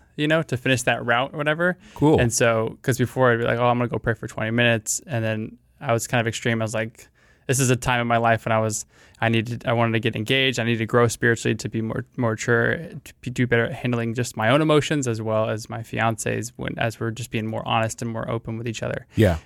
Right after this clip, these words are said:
Speaker 1: And so I was like, "Okay, I'm gonna double it." I'm like, "I'm just trying to do this on faith." And I was like,
Speaker 2: Right.
Speaker 1: "All right, I'm gonna set off, go out of my apartment, take a right. And the only way to get s-, kinda set my,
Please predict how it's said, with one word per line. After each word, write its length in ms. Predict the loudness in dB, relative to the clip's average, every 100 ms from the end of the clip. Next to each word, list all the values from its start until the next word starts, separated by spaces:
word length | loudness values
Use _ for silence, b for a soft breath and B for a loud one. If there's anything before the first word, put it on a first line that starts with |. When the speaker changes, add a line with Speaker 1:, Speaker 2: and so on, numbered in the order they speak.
| B
Speaker 1:
And 140 | -2 2
so 300 | 4 4 2
I 100 | -4
was 100 | -4
like, 80 |
"Okay, 200 | -4 -2
I'm 80 | 0
gonna 120 | 2
double 280 | 4 4 4
it." 120 | 2 -2
I'm 100 | -2
like, 220 | 0 0
"I'm 100 | -2 -4
just 160 | -4
trying 120 | 2 4
to 40 |
do 100 | 4
this 120 | 4
on 100 | 2
faith." 300 | 2 2 2
And 60 | 0
I 40 |
was 80 | 2
like, 80 | 4
Speaker 2:
Right. 40 | 6
Speaker 1:
"All 60 | 4
right, 80 | 2
I'm 40 | -2
gonna 120 | -2
set 240 | 2 4
off, 260 | 4 0 -12 b b b b 0
go 120 | 4
out 80 | 4
of 60 |
my 100 | 4
apartment, 400 | 2 2 2 0
take 140 | 0 2
a 60 |
right. 360 | 4 4 2 -4 -4
And 140 | 0
the 40 | 2
only 120 | 4
way 140 | 4
to 100 | 2
get 200 | 2 0 -2 _ _ _ -4
s-, 200 | -4 -2
kinda 220 | 0 0
set 340 | 0 -2 -4
my, 240 | -4 -4